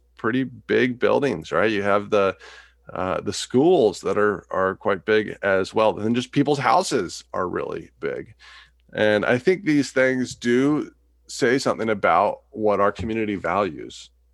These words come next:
and even what our community worships, right? Because God made us to worship. God made us to be in relationship with him. And when we're not in relationship with him, we worship other things. We, we bend our heart towards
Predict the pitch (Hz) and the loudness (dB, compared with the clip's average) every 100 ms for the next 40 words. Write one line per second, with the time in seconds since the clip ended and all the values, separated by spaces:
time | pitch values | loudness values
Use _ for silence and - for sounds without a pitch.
0 | _ 107 - - 131 151 104 62 67 - | _ -14 -14 -4 -2 -2 -2 -6 -10 -16
1 | _ _ 101 101 98 - 104 90 82 80 | _ _ -6 -4 -6 -8 -12 -10 -10 -10
2 | 85 87 - - - - - _ 90 - | -6 -6 -6 -14 -16 -20 -20 _ -12 -10
3 | - 101 120 123 131 113 120 113 - - | -8 -2 2 4 4 2 4 2 0 -8
4 | - 92 92 90 - - - _ - - | -8 -4 -2 -2 -4 -6 -10 _ -20 -8
5 | - 117 139 139 127 123 101 123 127 113 | 0 4 4 2 2 -4 0 2 4 2
6 | 98 110 - 120 104 98 110 - _ 110 | 2 0 -2 -6 -4 -2 -4 -6 _ -2
7 | 110 131 107 110 113 104 98 95 95 104 | -2 -2 -2 0 0 0 0 2 2 2
8 | 135 131 123 131 139 135 139 131 135 - | 0 0 0 0 -2 -2 -2 -2 -6 -4
9 | 143 143 147 - - - _ 110 110 110 | -2 -2 -6 -14 -20 -20 _ -2 2 2
10 | 113 117 101 - 107 101 98 95 - _ | 2 -2 -4 -2 0 2 -2 -4 -14 _
11 | _ - 50 - - - 104 95 - - | _ -10 -10 -14 -20 -14 -10 -10 -12 -20
12 | - - 101 90 120 123 120 - 101 76 | -20 -10 -8 0 2 2 0 2 2 2
13 | - - 117 85 73 - _ - _ _ | -2 -2 0 0 -4 -14 _ -20 _ _
14 | - 104 92 90 90 | -6 -2 0 -2 -6